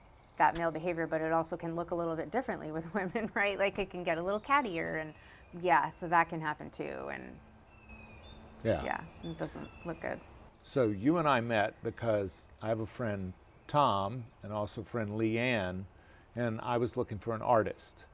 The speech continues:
Speaker 1: Yes.
Speaker 2: uh, for, uh, a children's illustrated book called Sophia Loves Tortillas. Apropos of what we're talking about,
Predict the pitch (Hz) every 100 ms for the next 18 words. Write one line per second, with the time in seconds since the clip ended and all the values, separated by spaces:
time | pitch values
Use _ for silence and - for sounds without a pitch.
0 | - - - - 107 98 92 - - 123
1 | 113 104 - 95 92 92 90 - 107 -
2 | 139 120 113 98 - - - 123 117 -
3 | 110 95 104 - 113 104 101 - 117 -
4 | 120 113 107 101 90 - 107 95 - 98
5 | 90 - - - - - - _ - 123
6 | 113 120 - 131 123 113 - 120 104 -
7 | 165 151 123 110